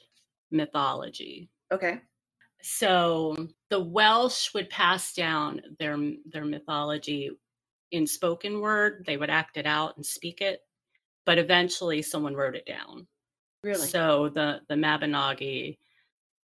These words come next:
Speaker 1: are the four books of the mythology.
Speaker 2: Really?
Speaker 1: And that's where I'm getting,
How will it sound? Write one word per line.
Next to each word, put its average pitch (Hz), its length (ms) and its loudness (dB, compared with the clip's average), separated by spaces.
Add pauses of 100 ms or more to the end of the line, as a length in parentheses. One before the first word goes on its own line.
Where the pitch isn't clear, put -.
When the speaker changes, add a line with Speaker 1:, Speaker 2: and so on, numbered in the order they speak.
(200)
Speaker 1:
are 147 140 0
the 147 120 -4
four 139 300 -4
books - 720 -8 (1300)
of 151 200 2
the 143 80 -2
mythology. - 760 -8 (420)
Speaker 2:
Really? 196 260 0
Speaker 1:
And 185 280 2
that's 226 800 8
where 190 260 2
I'm 175 200 2
getting, 160 720 2